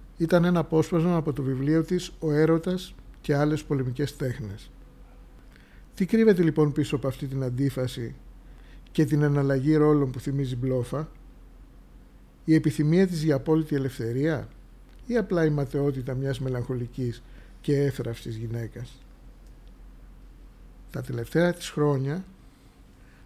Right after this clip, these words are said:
αδειασμένη και ανεπιθύμητη από την τηλεόραση λόγω των απόψεών της,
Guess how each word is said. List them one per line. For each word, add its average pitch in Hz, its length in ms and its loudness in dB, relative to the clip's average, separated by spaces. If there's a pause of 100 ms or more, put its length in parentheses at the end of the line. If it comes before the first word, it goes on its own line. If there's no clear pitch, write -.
αδειασμένη 139 800 0 (800)
και 160 120 4
ανεπιθύμητη 151 600 2
από 120 120 -4
την 113 120 -6
τηλεόραση 123 600 -2
λόγω 131 180 0
των 123 140 -4
απόψεών 120 560 -4
της, 160 300 -8